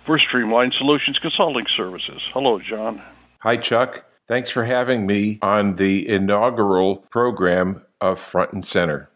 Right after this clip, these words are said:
Speaker 1: When speaking of Doctor Zellum, I tell friends that if Doctor Zellum were your next-door neighbor and your car's engine wouldn't start,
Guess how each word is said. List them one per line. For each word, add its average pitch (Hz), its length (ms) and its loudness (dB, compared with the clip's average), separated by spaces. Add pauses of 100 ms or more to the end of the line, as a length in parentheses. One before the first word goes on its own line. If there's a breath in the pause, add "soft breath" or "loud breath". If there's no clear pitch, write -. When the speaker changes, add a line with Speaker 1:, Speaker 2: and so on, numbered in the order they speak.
Speaker 1:
When 190 160 2
speaking 196 340 -2
of 175 120 2
Doctor 165 300 -2
Zellum, 156 320 0
I 156 140 0
tell 160 200 0
friends 160 280 -2
that 143 100 -2
if 135 200 -2
Doctor 196 320 0
Zellum 117 600 -2
were 113 120 -4
your 131 180 0
next-door 127 460 0
neighbor 110 560 -2
and 147 220 0
your 131 140 2
car's 135 400 0
engine 117 320 0
wouldn't 107 200 -4
start, 120 280 0